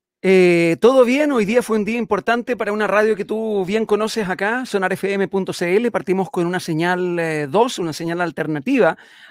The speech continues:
a nuestra emisión principal. Y en ese broadcasting durante esta temporada dos mil veintiuno pensamos ya muy luego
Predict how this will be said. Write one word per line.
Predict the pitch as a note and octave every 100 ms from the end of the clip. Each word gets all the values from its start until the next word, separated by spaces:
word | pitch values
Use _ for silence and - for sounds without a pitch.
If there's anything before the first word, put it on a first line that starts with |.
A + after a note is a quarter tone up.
| -
a | D#3
nuestra | D#3+ E3 - E3+ D#3 D3+ D3+
emisión | E3 D#3+ - G3 F3+
principal. | G3+ G#3 G3 B3+ C#4 - _ _
Y | -
en | F#3
ese | F3+ G#3
broadcasting | G3+ G3+ - G#3 G#3 A3+ A3 G#3
durante | F#3+ F#3+ F3+
esta | F#3+
temporada | F#3 D#3+ F3 F3+ F#3+
dos | F#3 D#3+
mil | E3 F#3+ F3
veintiuno | F#3 D#3+ G3 A3+ A3+ A3+
pensamos | F#3 D#3 - F#3+ F3
ya | F3+
muy | F3+ G#3
luego | F#3+ G#3 G3+